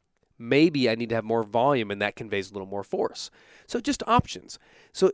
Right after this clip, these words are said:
here's, again, what I want you to take away from the, the beginning of this is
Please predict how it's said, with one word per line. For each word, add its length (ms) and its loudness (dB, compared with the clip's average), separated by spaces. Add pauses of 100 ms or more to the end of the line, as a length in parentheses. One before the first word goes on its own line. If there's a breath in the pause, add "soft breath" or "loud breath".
(120)
here's, 300 0
again, 320 0
what 100 0
I 40 4
want 180 0
you 60 -6
to 80 2
take 100 2
away 220 2
from 160 -6
the, 200 -4
the 120 -8
beginning 320 2
of 80 2
this 220 -4
is 200 -8